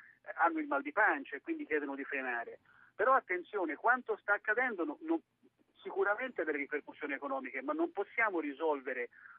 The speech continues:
problemi di diritto internazionale mettendo sull'altro piatto della bilancia, eh, la, diciamo, la, la,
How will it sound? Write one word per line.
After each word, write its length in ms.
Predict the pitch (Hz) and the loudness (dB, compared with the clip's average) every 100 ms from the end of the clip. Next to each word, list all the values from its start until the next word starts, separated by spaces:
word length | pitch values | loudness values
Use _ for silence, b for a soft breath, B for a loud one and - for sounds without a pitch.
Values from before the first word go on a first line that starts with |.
| - | -6
problemi 380 | 156 359 381 | 0 2 2
di 100 | 311 | -2
diritto 340 | 302 - 381 - | -4 -6 -4 -6
internazionale 800 | - - 147 147 151 151 165 151 | -4 -2 -2 -4 -2 2 2 2
mettendo 400 | 139 - 156 143 | -6 -8 -8 -8
sull'altro 380 | 135 147 143 139 | -4 -2 -2 -2
piatto 320 | 147 147 143 | 0 0 -2
della 160 | 135 | -4
bilancia, 640 | 127 135 139 139 - 139 131 | -4 0 0 0 0 0 0
eh, 200 | 139 139 | 0 -6
la, 160 | 135 127 | -4 -8
diciamo, 640 | 143 139 139 - 147 139 135 | -8 -10 -12 -4 -2 -2 -2
la, 160 | 135 135 | -2 -2
la, 160 | 135 | -4